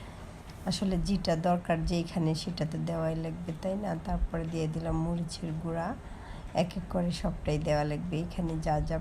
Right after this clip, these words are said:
প্রয়োজন আর কি। মরিচের গুঁড়া দেওয়ার পরে হলুদের গুঁড়া দিলাম, দেওয়ার পরে এখন আমি আর একটু টেস্টি সল্ট দিয়ে দিব, কারণ এটা একটা স্বাদের ব্যাপার আছে। তারপরে একটু সরষের তেল দিয়ে দিব। এটা মনে করেন কি, এটা ভাজার পরে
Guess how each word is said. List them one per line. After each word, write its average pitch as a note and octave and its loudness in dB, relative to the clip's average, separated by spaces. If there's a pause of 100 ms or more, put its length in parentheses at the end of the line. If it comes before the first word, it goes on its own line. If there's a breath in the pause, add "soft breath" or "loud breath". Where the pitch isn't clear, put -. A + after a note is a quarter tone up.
(140)
প্রয়োজন F#3+ 0
আর F3+ -2 (120)
কি। D3+ -2 (180)
মরিচের F3 0
গুঁড়া E3+ -2
দেওয়ার E3+ -2 (120)
পরে E3+ -2
হলুদের D#3+ 0
গুঁড়া D#3+ -2
দিলাম, D#3+ -2 (180)
দেওয়ার D#3 0 (160)
পরে G3 -2 (600 loud breath)
এখন D#3+ 2
আমি E3 0
আর D#3+ 2
একটু F3 -4
টেস্টি - -4
সল্ট D3+ 0
দিয়ে D3+ 2
দিব, F3 0 (380)
কারণ E3+ 2
এটা D#3 4
একটা D3+ -2
স্বাদের D#3+ 0
ব্যাপার D#3 -2
আছে। D3+ -2
তারপরে D3 -2
একটু D#3 -4
সরষের F3 -2 (120)
তেল D#3 0
দিয়ে D#3 0
দিব। D#3 0 (760 loud breath)
এটা F3 2
মনে F3+ 4 (100)
করেন E3 0 (100)
কি, C#3+ 4
এটা C#3+ 2
ভাজার D#3 4 (100)
পরে D#3+ 2